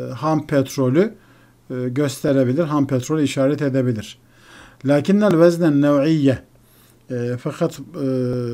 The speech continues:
bu el vezn en nev'i,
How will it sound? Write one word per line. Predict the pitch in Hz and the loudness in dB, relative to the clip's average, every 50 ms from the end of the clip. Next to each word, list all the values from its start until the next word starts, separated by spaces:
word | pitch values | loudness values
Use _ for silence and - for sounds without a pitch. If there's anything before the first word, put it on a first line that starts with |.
| 120 123 - - - 151 139 | -8 -10 -12 -14 -12 -4 0
bu | 151 156 156 156 - - _ _ _ _ _ _ _ _ _ _ _ _ _ _ _ _ _ _ _ _ - _ _ _ _ - - _ _ _ _ _ _ - - | 0 2 2 0 -4 -10 _ _ _ _ _ _ _ _ _ _ _ _ _ _ _ _ _ _ _ _ -20 _ _ _ _ -20 -20 _ _ _ _ _ _ -12 -4
el | 143 151 151 151 147 143 | -2 2 4 4 4 6
vezn | 151 170 180 165 175 180 165 139 | 6 6 4 4 4 2 2 2
en | 147 147 143 147 | 2 2 2 2
nev'i, | 160 170 170 135 131 143 156 185 226 226 220 | 4 2 2 2 2 2 2 0 0 -2 -6